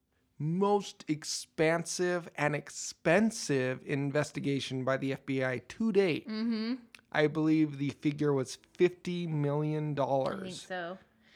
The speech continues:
Speaker 2: Oh, twenty-three injuries. For some reason, I was thinking forty-three.
Speaker 1: Twenty-three injuries and three deaths?
Speaker 2: Three deaths, twenty-three injuries, and sixteen bombs.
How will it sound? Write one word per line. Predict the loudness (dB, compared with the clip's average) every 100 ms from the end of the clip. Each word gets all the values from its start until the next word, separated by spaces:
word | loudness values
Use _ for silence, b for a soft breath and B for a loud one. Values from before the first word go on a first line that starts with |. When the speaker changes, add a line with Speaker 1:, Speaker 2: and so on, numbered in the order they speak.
| B B
Speaker 2:
Oh, | 6 6
twenty-three | -2 -2 2 4 4 0 -2 -4
injuries. | -4 -8 -8 -10 -10
For | -14
some | -10 -8
reason, | -8 -8
I | -10
was | -10
thinking | -12 -12
forty-three. | -12 -10 -10 -10 0
Speaker 1:
Twenty-three | 2 2 0 0 0
injuries | 0 0 -2 -2
and | -6 -10
three | -6 -4 -2
deaths? | -2 -2 -2
Speaker 2:
Three | -4
deaths, | -2 0 0 0 -6 -18 -16
twenty-three | -4 -2 -2 -4 -4
injuries, | -2 -4 -4 -4 -4 -4 -6 -6
and | -6 -6
sixteen | -6 -10 -10 -14 -6 -4 -4
bombs. | -4 -8 -10 -16 -16 -16 -18